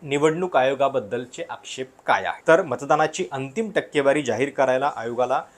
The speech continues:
वेळ लागतो, पण यावेळी पहिल्या टप्प्यासाठी तब्बल अकरा दिवस, दुसऱ्या टप्प्यासाठी चार दिवस उशीर झाला. पहिल्या टप्प्यातली आकडेवारी पाच टक्क्यांनी, तर दुसऱ्या टप्प्याची पाच पॉइंट सात टक्क्यांनी वाढली.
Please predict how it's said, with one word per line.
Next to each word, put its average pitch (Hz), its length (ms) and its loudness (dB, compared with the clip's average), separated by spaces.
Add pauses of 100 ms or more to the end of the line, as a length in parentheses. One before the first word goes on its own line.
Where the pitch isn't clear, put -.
(240)
वेळ 135 300 6
लागतो, 170 500 2 (100)
पण 156 100 0
यावेळी 135 400 2
पहिल्या 143 420 0
टप्प्यासाठी 135 640 -2 (100)
तब्बल 120 300 0 (140)
अकरा 240 300 8
दिवस, 120 400 0 (340)
दुसऱ्या 123 340 4
टप्प्यासाठी 147 680 0 (160)
चार 175 220 8
दिवस 143 300 0
उशीर 131 200 -10
झाला. 120 300 -2 (440)
पहिल्या 147 320 4
टप्प्यातली 165 480 0
आकडेवारी 131 520 2 (420)
पाच 214 280 6
टक्क्यांनी, 127 480 -2 (100)
तर 127 80 -2
दुसऱ्या 117 320 0
टप्प्याची 151 560 -4 (380)
पाच - 300 0
पॉइंट 135 360 -8 (140)
सात 196 340 2 (140)
टक्क्यांनी 135 400 -2
वाढली. 120 380 0